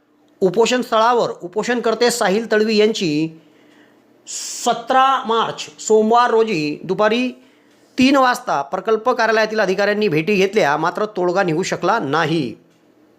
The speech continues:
एकात्मिक आदिवासी प्रकल्प कार्यालय यावल याच्यासमोर रावेर विधानसभा मतदारसंघात असलेल्या हंबर्डी येथील रहिवासी महाराष्ट्र आदिवासी वेलफेअर असोसिएशन नंदुरबार संघटनेचे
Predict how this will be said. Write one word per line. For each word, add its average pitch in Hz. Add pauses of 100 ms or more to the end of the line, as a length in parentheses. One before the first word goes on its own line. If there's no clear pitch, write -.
(840)
एकात्मिक 254
आदिवासी 240
प्रकल्प 220
कार्यालय 202
यावल 180
याच्यासमोर 165 (300)
रावेर 165
विधानसभा 185
मतदारसंघात 165
असलेल्या 151
हंबर्डी 147
येथील 160
रहिवासी 139 (380)
महाराष्ट्र 190
आदिवासी 196
वेलफेअर 180
असोसिएशन 180 (120)
नंदुरबार 170
संघटनेचे 156